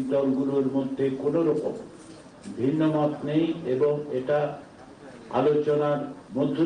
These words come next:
দিয়ে যখনই ঐকমত্য প্রতিষ্ঠিত হয়েছে, আমরা সেটা সরকারকে অবহিত করেছি। পাশাপাশি আজকে আমাদের পক্ষ থেকে যে সুনির্দিষ্ট সুপারিশ দেওয়া হয়েছে, সেখানে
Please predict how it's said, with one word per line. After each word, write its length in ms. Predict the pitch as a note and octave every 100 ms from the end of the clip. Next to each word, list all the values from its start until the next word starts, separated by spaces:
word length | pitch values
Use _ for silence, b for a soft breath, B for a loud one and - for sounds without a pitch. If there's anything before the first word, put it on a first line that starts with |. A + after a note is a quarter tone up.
| D#3+
দিয়ে 160 | D#3+ C#3 C3
যখনই 460 | C3 D3+ D#3+ E3 D#3 - - - - - - -
ঐকমত্য 460 | C3 D#3 D3+ D3 D3 C#3+
প্রতিষ্ঠিত 440 | D3+ F3 E3+ D#3+ D#3+ D3+
হয়েছে, 300 | D3+ - D3+ D3+ B2+
আমরা 180 | C3+ C3+ B2+
সেটা 200 | B2+ C3 -
সরকারকে 420 | C3 C#3 B2+ C3+ B2+
অবহিত 260 | C3+ E3+ E3+ E3
করেছি। 320 | E3 D#3+ E3 F3 - - - - - - - - - A#2
পাশাপাশি 540 | B2+ C#3+ C#3+ C3 - D3+ D3+ B2
আজকে 340 | C3 - D3+ D3+ D3+ C3
আমাদের 300 | C3+ C3+ C3+ -
পক্ষ 160 | D3+ E3+ E3
থেকে 300 | D3+ D3 D#3+ D#3 D3+ - - - - - - -
যে 120 | D3 D3 -
সুনির্দিষ্ট 720 | D#3 D#3 - D#3 D#3+ - E3 D#3 D3+ D3+ - - - - - - - - -
সুপারিশ 340 | C3+ C3+ D3+ C#3+ D3
দেওয়া 180 | C#3+ C3
হয়েছে, 240 | C3 C#3+ C3 B2+
সেখানে 360 | B2 C3 D3